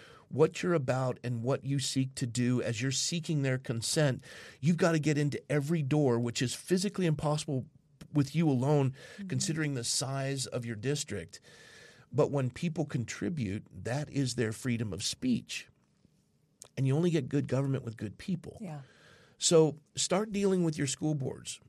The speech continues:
Speaker 1: Run for school board. Run for city council. Everything is local.
Speaker 2: Get on the library board, for
Speaker 1: There you
Speaker 2: goodness
Speaker 1: go.
Speaker 2: sake.
Speaker 1: Yeah.
Speaker 2: You wanna, you wanna get the drag queens out of
Speaker 1: Yeah.
Speaker 2: your libraries?
Speaker 1: Water district.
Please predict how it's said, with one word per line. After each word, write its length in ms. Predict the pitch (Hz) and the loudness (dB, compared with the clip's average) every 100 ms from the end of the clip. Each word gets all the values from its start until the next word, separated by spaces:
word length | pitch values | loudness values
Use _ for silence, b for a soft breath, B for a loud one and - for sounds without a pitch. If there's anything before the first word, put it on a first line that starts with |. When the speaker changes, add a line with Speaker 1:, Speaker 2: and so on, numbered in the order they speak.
| - | -4
Speaker 1:
Run 240 | 135 190 | 0 2
for 140 | 185 180 | 2 -2
school 300 | - 180 151 | 0 0 2
board. 280 | 135 - - | -2 -4 -2
Run 220 | 131 170 | 0 2
for 120 | 175 | 4
city 260 | 165 165 170 | 4 4 2
council. 560 | - 139 151 - 76 - _ - - | 0 0 0 -2 -6 -14 _ -10 0
Everything 500 | 165 202 180 180 160 | 2 2 2 2 2
is 140 | 131 | 2
local. 480 | 117 107 110 - - - | 0 -2 -4 -10 -12 -2
Speaker 2:
Get 120 | 220 | 0
on 60 | 302 | 0
the 60 | |
library 400 | 165 202 254 156 | 0 0 0 -2
board, 300 | 139 147 131 | -2 -2 -4
for 80 | - | -4
Speaker 1:
There 100 | - | 0
you 40 | 147 | 0
Speaker 2:
goodness 160 | 139 | -2
Speaker 1:
go. 40 | - | 0
Speaker 2:
sake. 240 | 143 127 | 0 2
Speaker 1:
Yeah. 100 | 180 | 0
Speaker 2:
You 80 | 175 | 2
wanna, 140 | 202 | 0
you 160 | 202 233 | 2 2
wanna 140 | 247 | 2
get 120 | 240 240 | 2 2
the 80 | |
drag 380 | 202 190 190 214 | 2 4 4 4
queens 280 | 233 233 226 | 0 0 0
out 140 | 214 | 2
of 60 | 208 | 2
Speaker 1:
Yeah. 60 | 190 | 2
Speaker 2:
your 40 | |
libraries? 540 | 180 185 190 240 285 180 | 4 2 4 4 6 6
Speaker 1:
Water 240 | 220 240 | 6 4
district. 560 | 165 110 - - - | 0 -2 -4 -8 -12